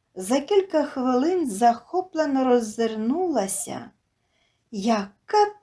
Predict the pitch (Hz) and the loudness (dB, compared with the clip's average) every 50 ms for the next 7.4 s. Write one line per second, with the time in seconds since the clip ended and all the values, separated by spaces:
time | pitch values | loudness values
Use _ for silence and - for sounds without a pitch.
0 | _ _ _ 233 233 254 320 - - - _ 220 196 196 196 196 196 - - - | _ _ _ 0 0 0 0 -4 -10 -12 _ -2 0 0 0 0 -2 -6 -8 -8
1 | - - 185 185 170 160 160 165 - _ _ _ _ _ _ _ _ _ _ _ | -6 -4 -4 -4 -4 -4 -6 -10 -18 _ _ _ _ _ _ _ _ _ _ _
2 | - - _ _ 220 226 233 226 233 202 226 254 247 240 247 240 233 294 339 359 | -20 -20 _ _ 4 4 4 4 4 0 0 2 2 2 2 2 2 2 2 2
3 | 339 277 233 214 202 202 240 240 240 240 - - - 254 285 277 - - 330 339 | 2 2 0 -2 -2 0 0 0 0 0 -6 -8 -8 -8 -8 -8 -4 -4 -2 -2
4 | 311 269 262 262 - - _ 233 247 247 254 254 - _ 339 349 339 311 277 262 | 0 -2 -2 -4 -6 -6 _ 0 0 2 0 0 -4 _ -2 -2 0 0 -2 -2
5 | 262 - _ - 311 349 339 330 - - - 269 254 247 247 214 247 254 240 233 | -2 -6 _ 0 0 0 0 -2 -6 -4 0 0 2 2 2 0 0 2 2 0
6 | 226 - - - - 294 320 302 330 320 - - - - _ - - 202 202 202 | 0 -2 -6 -6 -6 -6 -4 -4 -4 -4 -4 -4 -6 -6 _ -4 0 0 2 2
7 | 196 196 190 185 170 160 160 | 2 -2 -2 -8 -10 -12 -14